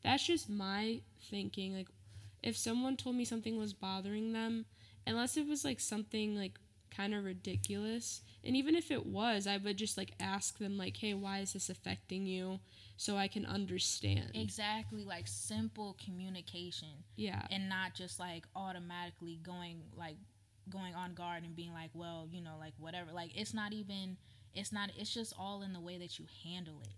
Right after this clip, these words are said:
Speaker 1: Yeah.
Speaker 2: you know? And I feel like that's the biggest thing that men never get <laughs> is, like, how they handle something that, uh, that their significant other might bring to them.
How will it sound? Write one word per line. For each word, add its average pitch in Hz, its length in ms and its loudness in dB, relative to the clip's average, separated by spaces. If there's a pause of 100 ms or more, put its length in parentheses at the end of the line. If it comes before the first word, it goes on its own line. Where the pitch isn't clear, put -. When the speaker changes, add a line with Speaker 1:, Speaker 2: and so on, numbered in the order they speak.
Speaker 1:
Yeah. 185 280 0
Speaker 2:
you 175 40 0
know? 185 240 -6 (340)
And 165 80 -6
I 175 60 -4
feel 185 160 -8
like 175 140 -6
that's 180 180 -4
the - 100 -8
biggest 175 460 -8
thing 175 220 -6
that 160 160 -6
men 165 300 -8
never 180 340 -8
get 160 440 -6
<laughs> - 40 -18
is, 196 280 -2
like, 170 160 -2
how 180 420 0
they 180 260 -2
handle 175 720 -4 (240)
something 170 360 -4
that, 160 140 -6
uh, 151 80 -4 (140)
that 165 240 -6
their 165 200 -6
significant 165 500 -8
other 160 140 -8
might 156 300 -8
bring 160 220 -8
to 120 100 -10
them. 98 260 -8